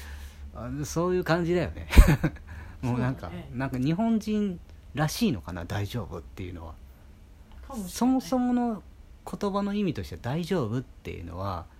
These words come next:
Speaker 2: うん。
Speaker 1: 中国の言葉で言うと、
Speaker 2: うん。
Speaker 1: あの、なんていうの？健康体とか、すごいいい。
Speaker 2: あ、丈夫とか。
Speaker 1: そうそう。あの、お-、いい男とか、
Speaker 2: うんうん。
Speaker 1: あの、なんていうの？本当にこう、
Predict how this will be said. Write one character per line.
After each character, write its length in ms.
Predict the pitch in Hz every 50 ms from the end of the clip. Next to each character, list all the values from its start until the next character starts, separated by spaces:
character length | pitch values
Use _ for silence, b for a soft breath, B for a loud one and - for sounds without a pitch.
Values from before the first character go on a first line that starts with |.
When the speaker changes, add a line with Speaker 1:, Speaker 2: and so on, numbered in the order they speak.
| - -
Speaker 2:
う 60 | 208
ん。 100 | 202 190
Speaker 1:
中 380 | 175 - 170 165 147 127 110 95
国 180 | - - 85
の 80 | 85 82
言 220 | - 98 - 98 92
葉 120 | 95 95
で 180 | 95 92 82 90
言 100 | 92 95
う 40 | 90 -
と、 300 | - 135 120 87 76 - B B B B B 233
Speaker 2:
う 60 | 226
ん。 140 | 208 180 - - -
Speaker 1:
あ 120 | - 95
の、 680 | 95 98 92 90 90 90 87 87 85 82 82 80 78 71 71 -
な 100 | 110 110
ん 60 | 104
て 100 | - 87
い 40 | 78
う 20 |
の？ 180 | 78 87 104 - - - - -
健 160 | - 151 156
康 320 | 156 - - 151 151 151 139
体 240 | - 139 135 135
と 120 | - - -
か、 260 | - - 90 82 85 98
す 220 | - - - - 131
ご 140 | 175 160
い 120 | 127 98 - -
い 40 |
い。 380 | 101 80 127 147 143 120 90 71 - - - - - - - - - - -
Speaker 2:
あ、 120 | - 175 175 180 -
丈 160 | - 208 220
夫 240 | 240 247 226 233 226
と 120 | 247 233
か。 100 | 220 - - - - -
Speaker 1:
そ 220 | - - - 135 110
う 40 | 95
そ 160 | - - 82
う。 140 | 85 76 - - -
あ 100 | 117 110
の、 160 | 104 101 -
お-、 160 | - 156 - - -
い 220 | - 190 196 147
い 80 | 98 76
男 420 | - 120 113 127 110 - - 127
と 120 | - - -
か、 220 | - - 87 90 - - - - - 196
Speaker 2:
う 20 |
ん 60 | 196
う 20 | 190
ん。 60 | 180 170 156 175 170 151
Speaker 1:
あ 120 | - 98 98
の、 880 | 95 92 92 90 90 90 90 90 90 90 87 87 87 90 87 87 - - 107
な 80 | 104 101
ん 60 | 92
て 80 | - 90
い 60 | 85
う 40 | 87
の？ 160 | 90 95 104 - B B B B B B B B B -
本 120 | - 131 131
当 120 | - 139
に 200 | 135 135 135 123
こ 480 | - - 123 117 117 113 113 110 -
う、 40 | -